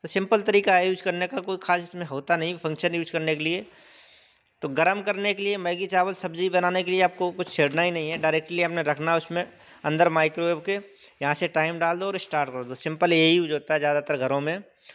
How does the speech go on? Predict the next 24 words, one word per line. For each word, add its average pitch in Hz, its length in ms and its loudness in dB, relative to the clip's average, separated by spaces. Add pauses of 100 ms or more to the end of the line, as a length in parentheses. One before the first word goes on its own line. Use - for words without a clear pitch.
(240)
जब 170 120 6
आप 175 180 4
पिज़्ज़ा 175 220 4
विज़्ज़ा 170 220 2
बना 160 220 2
रहे 170 120 0
हो - 60 -12
तो 170 60 -2
आप 160 140 -2
कन्वेक्शन 151 400 -4
मोड 160 200 -2
पे 170 100 -4
बना 156 200 2
सकते 156 300 -8
हो, 170 160 -6 (720)
तो 165 80 2
उसमें 180 200 0
आपको 170 260 0
पावर 160 300 4
लेवल 165 260 0
भी 170 120 -2
सेट 165 220 0
करना 170 280 0
पड़ेगा 180 440 0